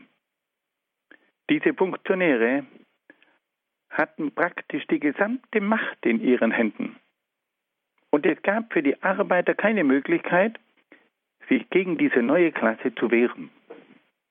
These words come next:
Es war also eine Utopie von Marx, von einer klassenlosen Gesellschaft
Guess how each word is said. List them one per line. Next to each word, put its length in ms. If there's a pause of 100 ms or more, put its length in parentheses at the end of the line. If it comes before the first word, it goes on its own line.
(840)
Es 200
war 200
also 240
eine 340
Utopie 600
von 200
Marx, 360 (640)
von 140
einer 260
klassenlosen 1500
Gesellschaft 760